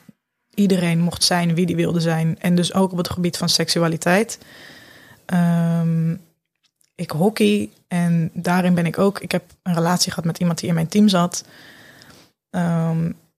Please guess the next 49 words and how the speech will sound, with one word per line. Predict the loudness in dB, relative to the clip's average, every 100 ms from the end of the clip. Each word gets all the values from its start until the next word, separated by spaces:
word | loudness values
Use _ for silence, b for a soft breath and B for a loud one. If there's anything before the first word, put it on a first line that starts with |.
| _
en | -2 -2 -2
ik | -6 -2
heb | 0
dat | 0 0 -4
voor | -4 -2
mezelf | 0 2 2 2
altijd | 0 -2
geaccepteerd. | -4 -6 -6 -4 0 2 0 -6 -10 _
En | -2 -2 -2 -8 _
daaruit | -8 -2 0 -2 -4 -12 _ _ _ _ _ _ -4 -4
ontstaan | -2 -2 0 2 2
is | 0
denk | -2 -4
ik |
dat | -4 -4
ik | -2
allemaal | 0 2 2
mensen | 2 0 0
om | 0
me | 0
heen | 2 2
heb | 2 -2 -6 -20 _
die | -12 -6 -6 -6 -12 _
dat | -16 -4 -4 -2
dus | -4 -2
ook | 0 0
accepteren | -2 -6 -8 -4 -2 0
en | 2
waar | 2
ik | 0 -2
open | 0 2 2
mee | 2
over | 2 -2
kan | -2 -2
praten. | 0 0 -2 -6 -8 b b b b b b b b
En | -2 0 2 2 0 -4
voor | -2 0
mij | 0
is | 0
het | -2 -4
ook | -2
heel | -2
simpel. | 0 0 0
Als | -4
je | -4
dat | -2
niet | 0 0
accepteert, | -4 -4 -4 0 2 0 -4
dan | -2 0 -2 -4